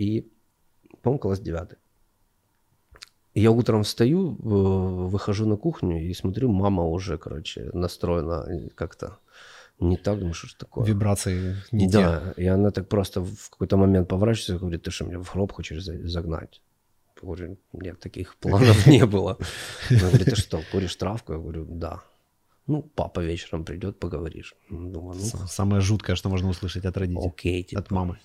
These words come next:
Speaker 1: Да,
Speaker 2: Я
Speaker 1: я вот
Speaker 2: папе
Speaker 1: там
Speaker 2: скажу.
Speaker 1: жду вечера, приходит папа, говорит: «Ты что, травку куришь?» Я говорю: «Да, травку курю». Говорит: «Так, может, ты что-то ещё там употребляешь?»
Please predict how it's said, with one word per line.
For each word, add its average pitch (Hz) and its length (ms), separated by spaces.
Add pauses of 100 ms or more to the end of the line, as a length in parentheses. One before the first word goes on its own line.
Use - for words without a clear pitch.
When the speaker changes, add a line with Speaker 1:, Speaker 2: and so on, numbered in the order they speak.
(220)
Speaker 1:
Да, 82 520
Speaker 2:
Я 90 180
Speaker 1:
я 101 120
вот 98 80
Speaker 2:
папе 92 200
Speaker 1:
там 87 80
Speaker 2:
скажу. 87 300 (420)
Speaker 1:
жду 98 240
вечера, 110 680
приходит 87 460
папа, 120 300
говорит: 82 220
«Ты 82 60
что, - 160
травку 117 340
куришь?» - 400
Я - 80
говорю: 90 200
«Да, - 260 (140)
травку 85 380
курю». - 240 (180)
Говорит: - 220
«Так, - 200
может, 85 260
ты 76 80
что-то - 260
ещё - 320
там 87 180
употребляешь?» - 600